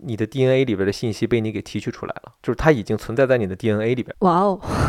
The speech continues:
Speaker 2: <laughs>
Speaker 1: 所以就说为什么有些人能够想象出来外星人的存在、外星人的样子，可能是因为他的D N A里边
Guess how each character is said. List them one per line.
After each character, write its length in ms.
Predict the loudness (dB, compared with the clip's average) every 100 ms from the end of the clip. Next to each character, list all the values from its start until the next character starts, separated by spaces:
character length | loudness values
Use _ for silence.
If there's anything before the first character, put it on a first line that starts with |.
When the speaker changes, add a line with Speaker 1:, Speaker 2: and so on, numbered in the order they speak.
| 0
Speaker 2:
<laughs> 340 | -4 -10 -16
Speaker 1:
所 160 | 8 10
以 80 | 10
就 140 | 8
说 180 | 10 10
为 140 | 10
什 140 | 8 6
么 100 | 6
有 180 | 6
些 220 | 4 6 6
人 180 | 6
能 100 | 2
够 120 | 4 4
想 260 | 4 0
象 220 | 4 4
出 220 | 4 2 2
来 160 | 4
外 200 | 4 4
星 220 | 4 0
人 140 | -2 0
的 100 | 0
存 240 | 0 -4
在、 160 | 2 2
外 160 | 4 2
星 120 | 2
人 120 | 0
的 120 | 0
样 280 | 4 4 4
子， 180 | -4 -12 -10
可 220 | 2 6
能 180 | 6 4
是 160 | 0 -2
因 140 | 2
为 140 | 2 2
他 140 | 2
的 100 | 0
D 180 | 2 2
N 100 | 2
A 160 | 2
里 140 | 0 -4
边 220 | -4 -6